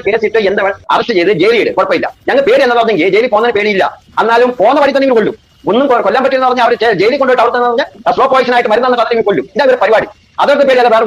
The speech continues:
ഒരു പേടിയില്ല, വേറെ ഒരു രീതിയും പേടിക്കുന്നില്ല. ഞങ്ങളിപ്പോ റോഡിലേക്ക് ഇറങ്ങി നടക്കാൻ പേടി എന്ന് പറഞ്ഞെങ്കിൽ ഇവർ ആക്ഷൻ ആയിട്ട് കൊല്ലും. അത് ആക്ഷന്റെ കേസല്ലേ? ആരെ കൊന്നതില്ല, ഒന്നുമില്ല. അതെനിക്ക് സ്വാധീനം പ-,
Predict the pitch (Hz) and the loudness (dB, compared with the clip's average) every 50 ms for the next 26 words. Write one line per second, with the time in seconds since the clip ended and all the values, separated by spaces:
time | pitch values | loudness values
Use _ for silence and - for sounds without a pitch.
0 | 190 202 233 277 269 254 254 214 190 196 208 202 220 254 262 240 269 233 226 220 | 2 0 0 2 0 0 2 2 0 0 0 0 0 0 0 0 2 0 0 0
1 | 214 185 165 196 202 220 254 247 - _ - - - 247 254 269 262 254 254 254 | 0 -2 -2 0 0 -2 -2 -4 -8 _ -6 -2 -2 0 0 2 2 2 2 2
2 | 233 240 247 240 240 208 214 233 240 233 233 240 240 226 226 226 240 - 262 254 | 0 0 0 0 0 0 0 0 0 0 0 0 0 2 2 2 0 0 -2 -2
3 | 247 427 427 370 - - - - - - - - - 285 285 277 311 285 269 277 | 0 0 0 -2 -4 -6 -10 -18 -20 -18 -8 -4 -2 -2 -2 0 -2 -2 -2 -2
4 | 254 - 175 254 - - _ - - - - - 143 - 220 220 220 220 214 208 | -2 -2 -2 -4 -6 -6 _ -20 -16 -6 -2 0 0 2 2 0 0 0 0 0
5 | 220 - - - - - - 208 240 240 220 214 208 220 226 - - - - - | -2 -2 -4 -10 -12 -6 -4 -2 0 0 0 0 0 -2 -4 -6 -14 -16 -8 -4
6 | - 226 247 262 285 269 - - 156 196 262 294 302 - - | 0 0 0 0 0 0 0 0 0 0 0 0 0 0 -2